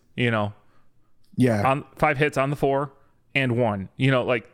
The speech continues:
Speaker 1: there, there was those kind of things. Um,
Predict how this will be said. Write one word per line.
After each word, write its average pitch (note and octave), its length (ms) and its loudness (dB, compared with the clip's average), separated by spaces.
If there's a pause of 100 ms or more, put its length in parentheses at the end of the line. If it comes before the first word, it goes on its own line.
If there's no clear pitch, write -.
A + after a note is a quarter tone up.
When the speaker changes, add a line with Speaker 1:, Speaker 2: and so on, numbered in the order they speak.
(120)
Speaker 1:
there, C3+ 160 0
there C3+ 180 0
was A2+ 120 0
those A2 180 0
kind B2+ 200 -2
of B2+ 60 -4
things. C#3+ 420 -6 (120)
Um, A2 640 0